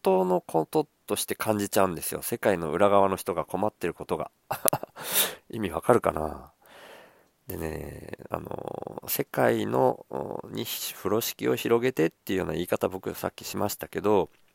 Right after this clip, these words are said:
最近その風呂敷っていう言い方が本当に僕の見え方に合ってるんだなと思ったんですね。しわ寄せをするっていう言い方をするじゃないですか。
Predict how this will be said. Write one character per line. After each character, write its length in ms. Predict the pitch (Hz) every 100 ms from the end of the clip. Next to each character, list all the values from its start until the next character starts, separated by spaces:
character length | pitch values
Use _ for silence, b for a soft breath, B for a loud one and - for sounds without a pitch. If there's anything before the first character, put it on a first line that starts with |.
| _ -
最 220 | - 120
近 200 | - 120
そ 140 | - 117
の 200 | 113 - B B B B
風 180 | - 107
呂 80 | 131
敷 220 | - -
っ 40 | 165
て 180 | -
い 40 | 101
う 20 |
言 80 | 90
い 40 |
方 220 | 85 92 85
が 100 | 80
本 240 | 135 156 -
当 80 | 151
に 100 | 143
僕 260 | 127 123 131
の 320 | 123 123 -
見 180 | - 113
え 60 | 113
方 380 | 110 107 104
に 260 | 87 87 98 _
合 80 | -
っ 60 |
て 160 | - 104
る 100 | 85
ん 40 |
だ 80 | 78
な 180 | 87 101
と 140 | - 82
思 80 | 80
っ 20 |
た 200 | _ 67
ん 40 |
で 40 | -
す 120 | -
ね。 160 | 135 - _ B B B B B B B -
し 200 | - 120
わ 160 | 139
寄 160 | 160 170
せ 160 | -
を 120 | 170 160
す 140 | 151
る 80 | 156
っ 40 |
て 300 | 151 _ -
い 240 | - - 78
う 40 |
言 140 | - 92
い 20 |
方 320 | - - 90
を 140 | 80
す 140 | 73 101
る 60 |
じ 80 | 90
ゃ 60 | 76
な 80 | -
い 20 |
で 60 |
す 100 | -
か。 200 | - 71